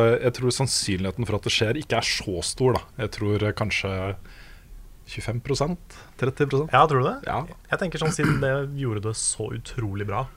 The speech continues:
Speaker 2: og fikk, eh, så å si alle Game of the Year-prisene det året, så jeg vet ikke, jeg har du ikke lyst til å følge opp det?
Speaker 1: Kanskje, men det, det, dette er et sånt selskap som er også drevet av, eh, ting de har lyst til å gjøre.
Speaker 2: Ja, det er sant.
Speaker 1: Eh, og det er mange ting de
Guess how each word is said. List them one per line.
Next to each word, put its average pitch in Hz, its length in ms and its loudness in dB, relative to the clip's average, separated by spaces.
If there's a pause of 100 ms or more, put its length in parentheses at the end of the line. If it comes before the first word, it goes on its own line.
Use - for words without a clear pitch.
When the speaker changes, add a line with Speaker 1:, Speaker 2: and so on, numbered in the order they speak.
(220)
Speaker 2:
og 120 120 -4
fikk, - 340 -12
eh, 110 640 -4 (440)
så 107 200 -6
å 104 60 -4
si 107 180 -4
alle 104 260 -6
Game 101 220 -4
of 104 80 -4
the 104 80 -4
Year-prisene 104 460 -6
det 107 100 -4
året, 117 200 -6
så 147 120 -10 (380)
jeg 139 180 -14
vet 139 140 -8
ikke, 214 180 -12
jeg 196 120 -10 (520)
har 139 140 -2
du 139 60 -4
ikke 139 120 -4
lyst 131 120 -2
til 160 80 -4
å - 40 -18
følge 139 140 2
opp 139 160 -4
det? - 40 -12 (480)
Speaker 1:
Kanskje, 160 440 4
men 156 100 2
det, 160 220 4
det, 139 160 2 (360)
dette - 220 0
er 117 60 2
et - 80 -2
sånt 127 120 0
selskap 101 440 0
som 117 220 -2
er 117 240 2 (100)
også - 280 -2
drevet 107 380 2
av, 104 300 0
eh, 110 220 4
ting 107 200 -4
de 101 80 2
har 98 80 0
lyst - 160 -4
til 113 120 4
å 98 40 2
gjøre. 120 140 4 (260)
Speaker 2:
Ja, 123 140 4
det 135 60 4
er - 100 -2
sant. - 120 -16 (140)
Speaker 1:
Eh, 104 480 0
og 113 60 -4
det 110 100 6
er 110 80 6
mange 110 200 4
ting 101 200 -2
de 107 160 2